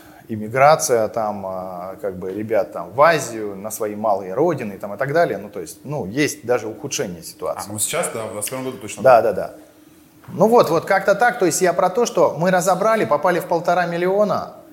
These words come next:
Speaker 1: Я, мы открыли первую точку, я приехал туда,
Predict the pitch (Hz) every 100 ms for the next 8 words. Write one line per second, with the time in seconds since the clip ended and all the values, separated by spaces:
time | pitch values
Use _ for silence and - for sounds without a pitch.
0 | - - - 120 170 165 170 170 170 180
1 | 165 170 170 165 160 180 180 139 120 139
2 | 139 156 165 160 147 156 147 170 170 170
3 | -